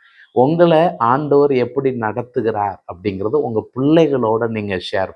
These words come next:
பண்ணணும். குடும்பமா உட்கார்ந்து கர்த்தர் நம்ம எப்படி நடத்துறாரு, என்னை எப்படி ஆண்டவர் ரட்சித்தாரு, இன்னைக்கு என் வாழ்க்கை எப்படி நடந்துட்டு இருக்கு, நம்ம குடும்பத்தினுடைய சூழல் என்ன,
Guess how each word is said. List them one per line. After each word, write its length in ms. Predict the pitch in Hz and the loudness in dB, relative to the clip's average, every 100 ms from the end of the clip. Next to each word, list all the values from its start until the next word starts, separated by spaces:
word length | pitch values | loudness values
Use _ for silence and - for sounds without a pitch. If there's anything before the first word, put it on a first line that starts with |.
| - | -16
பண்ணணும். 400 | - 78 80 - _ _ _ _ 139 | -16 -18 -20 -20 _ _ _ _ 2
குடும்பமா 540 | 147 151 139 143 165 | 4 2 0 0 0
உட்கார்ந்து 800 | 127 110 120 104 92 113 160 156 | 0 -2 -2 -2 -2 0 0 2
கர்த்தர் 560 | 120 113 - - 156 139 | -2 -2 -6 -4 -4 -2
நம்ம 300 | 117 110 104 | -4 -2 -4
எப்படி 280 | 101 120 | -6 -4
நடத்துறாரு, 800 | 113 92 90 87 87 87 82 85 - _ _ _ - - | -4 -4 -6 -8 -8 -8 -6 -6 -8 _ _ _ -20 -12
என்னை 500 | 113 117 120 135 135 | 0 2 2 2 4
எப்படி 380 | 120 117 151 151 | 4 2 -2 0
ஆண்டவர் 460 | 117 110 117 113 101 | 2 2 2 2 2
ரட்சித்தாரு, 760 | 90 - 110 - 87 85 87 - _ _ _ _ _ _ _ _ _ _ | -2 -4 -10 -4 -6 -4 -8 -10 _ _ _ _ _ _ _ _ _ _
இன்னைக்கு 500 | 127 135 156 156 143 | 2 4 2 4 2
என் 200 | 120 101 | 2 2
வாழ்க்கை 400 | 98 107 120 117 | 2 2 2 -2
எப்படி 260 | 92 110 113 | -2 -4 -4
நடந்துட்டு 460 | 98 98 101 90 | -4 -6 -6 -8
இருக்கு, 280 | _ _ 92 | _ _ -10
நம்ம 280 | 104 113 - | -6 -4 -2
குடும்பத்தினுடைய 640 | 156 180 185 175 135 117 113 | 0 0 2 0 -2 -2 -2
சூழல் 440 | - 117 120 110 | -2 -4 -2 -2
என்ன, 460 | 95 92 90 87 - | -4 -8 -6 -6 -6